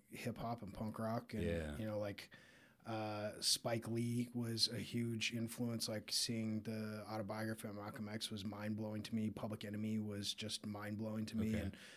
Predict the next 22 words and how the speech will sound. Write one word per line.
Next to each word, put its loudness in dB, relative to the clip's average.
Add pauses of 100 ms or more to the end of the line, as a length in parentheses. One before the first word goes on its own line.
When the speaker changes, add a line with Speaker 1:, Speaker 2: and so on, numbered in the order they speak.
(240)
Speaker 1:
those 2
things 2
led 2
me 6
to 0
Alex 0
Haley's, 2
uh, -2
autobiography -2
of 0
Malcolm -2
X, 2
and 2
then 4
Speaker 2:
Right. 2
Speaker 1:
starting 2
to -6
ask 2
some 2
pretty -2
serious -2
questions, 0